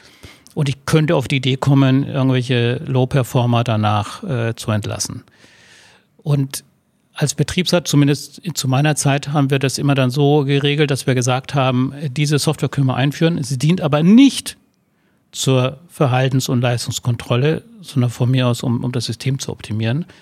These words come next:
aber nicht zur Verhaltens- und Leistungskontrolle." Und das ist die entscheidende Frage an der Stelle. Durch die, durch die neuen Medien, also durch die, so durch die Software, der,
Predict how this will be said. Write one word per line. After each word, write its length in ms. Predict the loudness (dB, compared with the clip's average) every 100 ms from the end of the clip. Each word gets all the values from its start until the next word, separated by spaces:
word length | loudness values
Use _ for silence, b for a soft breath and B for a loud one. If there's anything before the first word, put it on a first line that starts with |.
| B B
aber 220 | -4 0 2
nicht 300 | 2 2 0
zur 220 | 0 0
Verhaltens- 480 | 0 0 0 -2 -2
und 80 |
Leistungskontrolle." 920 | 0 -2 -4 -8 -6 -6 -4 -2 -2
Und 140 | -2 0
das 100 | 0
ist 240 | -2 -4
die 160 | -6 -4
entscheidende 640 | -4 -4 0 0 2 0
Frage 480 | -2 -2 0 2 0
an 80 | -2
der 100 | -4
Stelle. 420 | -6 -8 -8 -10 -14 B B B B B B B _ -2
Durch 200 | 0 0
die, 160 | -2 -2 -10 -16 -6
durch 200 | -4 -2
die 120 | 0
neuen 320 | 2 2 2
Medien, 600 | 2 0 0 0 -2 -8 -18 _ _ _ _ _ _ -14
also 220 | -2 0 2
durch 200 | 0 0
die, 140 | -2
so 300 | -4 -6 -4
durch 160 | -4 -2
die 80 | -2
Software, 340 | 0 0 0
der, 180 | 0 -2